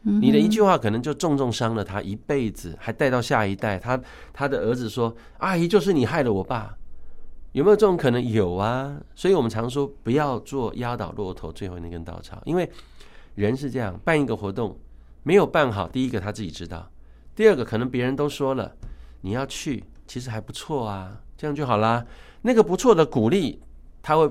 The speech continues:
Speaker 2: 认为说：“哇，你给我好大的鼓励。”
Speaker 1: 哦，
Speaker 2: 虽然你轻轻拍，
Speaker 1: 真的吗？嗯。
Speaker 2: 但是你说：“你怎么办成这样？”你那轻轻拍就变一个很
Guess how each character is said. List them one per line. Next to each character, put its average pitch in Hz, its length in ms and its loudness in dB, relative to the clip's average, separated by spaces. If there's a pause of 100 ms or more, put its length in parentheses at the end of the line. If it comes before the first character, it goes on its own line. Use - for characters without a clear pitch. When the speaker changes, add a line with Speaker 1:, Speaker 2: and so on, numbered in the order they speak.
Speaker 2:
认 151 120 2
为 131 60 2
说 123 200 -4
：“哇， 151 220 -4
你 117 120 -4
给 165 140 -4
我 196 80 2
好 113 200 0
大 160 240 -2
的 117 60 -2
鼓 95 240 -8
励。” 110 220 -2 (200)
Speaker 1:
哦， - 20 -16
Speaker 2:
虽 220 120 6
然 - 60 4
你 - 40 0
轻 247 120 10
轻 254 80 12
拍， 254 80 10
Speaker 1:
真 233 40 10
的 226 80 10
吗？ 196 640 2 (160)
嗯。 208 80 6
Speaker 2:
但 226 120 10
是 196 80 6
你 147 140 6
说 135 260 -2 (280)
：“你 120 80 -8
怎 113 100 -6
么 90 80 -4
办 110 220 0
成 90 180 -4
这 98 100 -6
样？” 92 180 -4
你 110 120 -2
那 202 100 2
轻 202 220 2
轻 202 120 6
拍 175 280 0
就 - 160 -4
变 160 180 0
一 - 40 -2
个 113 40 -4
很 95 160 -6